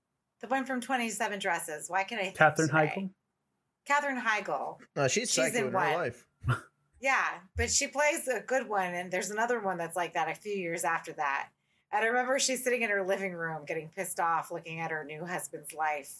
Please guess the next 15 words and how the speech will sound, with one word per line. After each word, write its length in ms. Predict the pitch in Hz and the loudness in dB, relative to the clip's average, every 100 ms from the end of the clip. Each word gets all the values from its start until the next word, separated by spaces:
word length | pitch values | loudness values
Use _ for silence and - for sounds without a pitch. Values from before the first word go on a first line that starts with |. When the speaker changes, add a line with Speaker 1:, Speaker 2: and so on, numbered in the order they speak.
| - | -12
Speaker 1:
drinking 300 | 156 156 160 | -10 -8 -8
a 40 | |
glass 360 | 151 156 147 - | -4 -2 -2 -4
of 60 | 151 | -8
wine, 340 | 156 151 151 151 | -6 -4 -4 -6
and 100 | 151 | -10
like, 220 | 151 160 165 _ _ _ _ _ | -8 -8 -10 _ _ _ _ _
"Oh 40 | 247 | -8
my 100 | 214 | -4
God, 260 | 170 170 165 | -2 0 0
is 40 | |
that 100 | 170 | -4
gonna 120 | 233 | -6
be 140 | 214 180 | -6 -6
me?" 240 | 165 175 | -4 -2